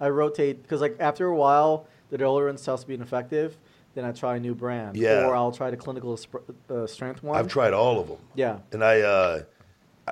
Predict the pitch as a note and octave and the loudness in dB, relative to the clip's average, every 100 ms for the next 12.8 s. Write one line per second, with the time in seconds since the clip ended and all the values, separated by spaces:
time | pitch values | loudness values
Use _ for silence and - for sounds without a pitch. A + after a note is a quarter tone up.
0 | - G#2+ B2 C3 D3 D3 - A#2+ - G2+ | 0 2 6 8 8 6 -2 -2 0 4
1 | B2+ A2+ A2+ A#2 A2 G2+ - C3+ C3 A2+ | 2 2 0 0 -2 -6 -4 -2 -2 -2
2 | F2+ E2 D#2 B2+ A#2+ B2 - - G#2 G#2 | -2 -2 -6 -12 -12 -14 -14 -4 0 0
3 | G2+ G#2 B2+ - B2+ B2 C3 B2+ C3+ C#3+ | -2 -6 -6 -2 2 4 6 4 2 -2
4 | C#3+ - _ _ C3 A#2+ A#2 A2 F#2+ A#2+ | -4 -16 _ _ -2 -2 0 -4 -4 -2
5 | A2+ A2 B2+ C#3 - F2+ F2 A2+ C#3+ D3+ | 2 2 4 2 0 -10 -2 2 6 6
6 | D3 A2+ B2+ A#2+ A2 F#2 A2 A#2 A#2 F#2+ | 4 0 0 0 -2 -2 -2 -2 -4 -6
7 | F#2 A#2 G#2 E2 D2+ C3+ C3+ - A2 G#2+ | 0 0 2 -2 -4 -12 -18 -8 -6 -2
8 | A2+ A2 G#2 G2 - - B2+ D3 F#3 D#3 | 2 2 2 -2 -6 -4 0 4 4 2
9 | C3 - G2+ G2+ D2 - G#2 A2 A2 A#2+ | -4 -2 2 2 2 -4 -4 -2 -2 -4
10 | B2+ A#2+ B2 A#2+ A2 - _ - _ - | -2 -2 -4 -8 -12 -14 _ -20 _ 0
11 | B2 A#2 F#2+ - _ _ - A#2+ C3 C3 | 2 2 -4 -16 _ _ 0 0 2 4
12 | D3 F#3+ B2 G2 - G#2 G2+ - | 8 8 6 2 0 -4 -4 -8